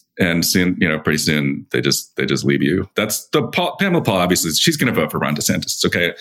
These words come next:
I'll bet you a thousand dollars that she will ultimately end up v-, v-, voting for Ron DeSantis. Um, and so this column is just a, a piece of performance art of the, of a, of the genre of sort of, like, whitewashing DeSantis's record,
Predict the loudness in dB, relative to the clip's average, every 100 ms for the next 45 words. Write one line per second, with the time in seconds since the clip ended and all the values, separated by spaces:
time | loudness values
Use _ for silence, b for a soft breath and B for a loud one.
0 | B B -2 0 0 0 2 2 2 2
1 | 0 -4 -4 -2 2 2 2 2 2 2
2 | 2 -2 -6 _ _ -20 -18 -6 -2 0
3 | 0 2 0 0 0 0 -2 -4 -2 -2
4 | -4 B B B B B -6 0 2 2
5 | -2 -6 _ B B B B B _ 0
6 | 2 0 0 -2 0 0 2 0 0 0
7 | 2 2 2 0 -4 -10 _ -2 0 2
8 | 2 0 -2 -2 -4 _ -6 -4 0 0
9 | 0 -2 -2 2 4 4 2 0 -2 -2
10 | _ -4 -2 0 0 0 0 2 2 2
11 | 0 0 2 2 2 2 2 0 0 0
12 | 0 2 2 0 0 0 0 0 0 0
13 | 0 2 2 0 -2 0 0 2 0